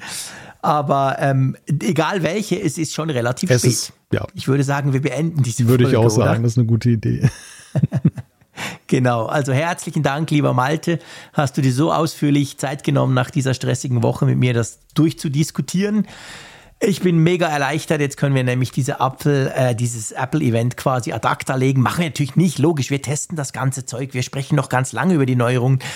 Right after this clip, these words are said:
Speaker 1: Aber einfach für mich so, das war so der, eben dieser offene Punkt, hab ich am Anfang gesagt, wenn ich es nicht mit dem Malte durchdiskutiert habe, ist es einfach noch nicht durch. Jetzt ist das Event quasi vorbei.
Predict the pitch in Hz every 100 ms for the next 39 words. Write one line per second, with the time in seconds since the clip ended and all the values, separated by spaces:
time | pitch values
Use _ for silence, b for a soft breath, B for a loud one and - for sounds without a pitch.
0 | B B 151 143 151 165 156 - 147 180
1 | 208 - 180 185 156 147 139 143 147 139
2 | 135 127 139 117 110 123 120 - 127 139
3 | - 143 143 123 123 123 123 120 123 110
4 | 113 123 - B B B - 143 139 -
5 | 135 139 107 196 - 170 156 156 - 156
6 | - - 151 113 123 - 165 - - -
7 | 147 143 - 139 156 143 - 175 214 -
8 | B B B B B 147 170 147 127 131
9 | 120 135 - - 127 117 117 107 107 123
10 | 151